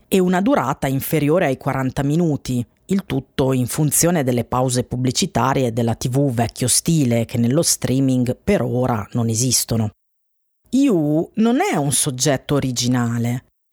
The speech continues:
La prima stagione viene adattata dal romanzo omonimo di Caroline Kepnes, pubblicato in italiano col titolo Tu. La scrittrice Kepnes ha fatto da consulente allo show fino al duemiladiciannove.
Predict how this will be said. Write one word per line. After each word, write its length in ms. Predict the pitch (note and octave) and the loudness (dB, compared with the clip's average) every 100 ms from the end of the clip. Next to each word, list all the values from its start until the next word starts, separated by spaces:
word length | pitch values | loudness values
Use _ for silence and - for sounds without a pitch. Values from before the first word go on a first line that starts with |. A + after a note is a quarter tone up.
| - | 0
La 120 | F3+ | 0
prima 320 | - D#4+ C#4 | 2 0 0
stagione 800 | - E3 C#3+ C3+ B2+ C3 D3+ D#3+ | 0 -2 -2 -2 -2 0 -2 -4
viene 300 | - C4 D3 | -2 0 0
adattata 640 | C3+ F#3 G#3+ - F3 F3+ G#3+ | 0 -2 -4 -2 -2 0 -2
dal 160 | E3+ C#3 | 0 0
romanzo 720 | D#3 F3+ F#3+ C3 B2+ C#3 - | 0 0 0 -2 -4 -4 0
omonimo 680 | A#3 E3+ C3+ C#3 D3+ D#3+ D#3 | 2 2 0 0 0 0 0
di 160 | E3 F3 | -4 -2
Caroline 720 | E3 C3+ C#3 C#3 C#3 C#3 C3 | -2 0 0 0 0 -2 -4
Kepnes, 1000 | - D3 - C3 B2 B2 - - D3+ - | -2 -4 -2 -2 0 0 2 2 0 -4
pubblicato 560 | - G3 A#3+ - B2 - | -2 0 0 0 -4 -2
in 80 | C#3+ | -4
italiano 540 | D#3+ C#4+ C3 B2+ F#3+ | 0 0 0 0 0
col 220 | - E3 | 0 -2
titolo 560 | - A#2 B2 B2+ C3+ _ - | -2 -2 0 0 0 _ -2
Tu. 180 | A3 C#3+ _ _ _ _ _ _ _ - | -2 -2 _ _ _ _ _ _ _ -2
La 180 | F3 A#3+ | 0 2
scrittrice 880 | - - D4+ - E3 F3 - D#3+ - | 0 0 -2 -2 -2 0 0 -2 0
Kepnes 920 | D#3+ B2+ - C3+ C3 D#3 - F3 - | -2 -2 -2 -2 0 0 2 0 -4
ha 120 | - B3+ | -4 -2
fatto 420 | - C#3+ - C#3 | 0 -4 -4 -4
da 100 | C#3+ | -2
consulente 800 | - A#3 G3+ B3+ A3 D3 C3 C3+ | 0 0 2 0 0 0 -2 0
allo 200 | C#3+ B3 | 0 0
show 400 | - E3 D#3+ - | 0 0 0 -2
fino 240 | - E3+ | -4 0
al 100 | G3 | 0
duemiladiciannove. 1300 | G3 C4 C3 B2+ B2+ - B2 A#2 A#2 A2+ A2+ A2+ A2+ | 2 0 0 -2 -2 -2 0 2 2 0 -2 0 -2